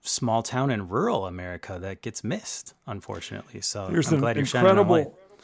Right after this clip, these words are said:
Speaker 2: Uh, thank you. There's, there's an incredible amount of diversity in the U S, and we're about to embark on a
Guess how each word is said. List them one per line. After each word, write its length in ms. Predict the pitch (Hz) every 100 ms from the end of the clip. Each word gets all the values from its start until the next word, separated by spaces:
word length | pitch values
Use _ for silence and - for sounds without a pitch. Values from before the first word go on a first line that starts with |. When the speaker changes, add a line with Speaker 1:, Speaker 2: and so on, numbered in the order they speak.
| -
Speaker 2:
Uh, 100 | 131
thank 300 | 117 143 139
you. 80 | 120
There's, 220 | 107 113 113
there's 280 | 131 123
an 80 | 135
incredible 500 | 127 - 165 160 123
amount 420 | 120 120 117 107
of 280 | 107 107 98
diversity 580 | 104 101 101 - - 90
in 140 | 87
the 60 | 90
U 260 | 90 90 82
S, 260 | 82 -
and 580 | - 101 101 101 110 -
we're 200 | - 117 113
about 340 | 113 120 120
to 100 | 120
embark 480 | 104 104 104 107 113
on 180 | 110 101
a 240 | 95